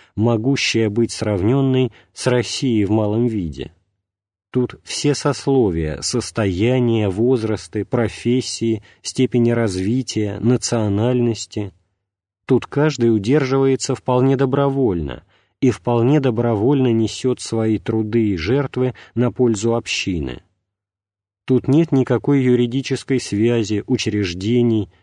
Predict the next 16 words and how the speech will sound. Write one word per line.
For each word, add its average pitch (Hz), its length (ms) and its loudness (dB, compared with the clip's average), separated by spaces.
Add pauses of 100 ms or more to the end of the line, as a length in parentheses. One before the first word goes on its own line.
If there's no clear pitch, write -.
(120)
нет 123 300 2
даже 131 300 0
правил, 87 580 -2 (260)
как - 220 -4
нет 120 240 2
и 117 40 0
формальной 120 600 2
принадлежности 117 880 0
к - 80 -6
общине. 76 640 -6 (1040)
И 123 120 0
тем 117 300 0
не 120 100 4
менее, 117 540 0 (280)
она 113 260 2
есть 135 440 -2